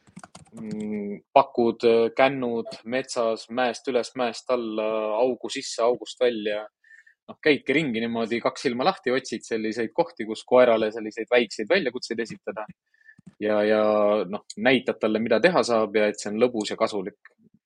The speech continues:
Noh, üldiselt, äh, kogemus näitab niimoodi, et kui on koerad, kes on ebakindlad või, või kardavad või on reaktiivsed, siis ka selline maailma näitamine neile aitab väga palju kaasa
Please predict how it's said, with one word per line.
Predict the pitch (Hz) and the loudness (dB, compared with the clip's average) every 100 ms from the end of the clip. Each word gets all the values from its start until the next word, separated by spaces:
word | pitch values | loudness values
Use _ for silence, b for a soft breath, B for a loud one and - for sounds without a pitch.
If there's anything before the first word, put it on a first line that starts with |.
| _ 131 | _ -18
Noh, | 135 - 135 123 | -18 -18 -20 -14
üldiselt, | 135 120 107 110 110 - - | -8 -2 2 6 4 2 0
äh, | 107 107 107 - B B B B B B - _ - - | 4 4 2 -4 B B B B B B -20 _ -20 2
kogemus | 135 127 107 107 127 | 6 8 6 4 2
näitab | 123 - 101 | 2 2 0
niimoodi, | 107 107 104 104 | 0 2 2 0
et | - | 0
kui | 107 | -2
on | 107 107 | 0 8
koerad, | 120 117 104 - | 10 10 6 0
kes | 104 110 | -6 -2
on | 117 | 4
ebakindlad | 117 - 113 104 101 101 | 4 2 -2 -2 -6 -6
või, | 101 104 104 101 | -8 -8 -10 -12
või | 104 | 0
kardavad | 113 117 117 104 104 101 101 95 | 6 8 8 6 6 2 -4 -4
või | 101 101 101 101 | -2 0 0 -4
on | 101 101 101 | -8 -12 -4
reaktiivsed, | 101 104 - - 143 98 110 104 | 0 0 -2 -8 -8 -6 -6 -8
siis | - 101 - | -12 -12 -6
ka | 104 | -2
selline | 107 104 101 104 101 | 0 0 0 0 2
maailma | 113 135 113 107 101 104 | 6 8 8 6 0 -2
näitamine | 147 139 - 110 104 104 202 | 0 -2 -6 -10 -10 -10 -10
neile | 208 202 196 104 - _ b b b _ - | -8 -8 -8 -10 -14 _ b b b _ 0
aitab | 113 113 95 | 0 0 0
väga | 123 104 | 2 2
palju | 104 104 | 0 -2
kaasa | 151 117 98 110 | 0 0 -2 -6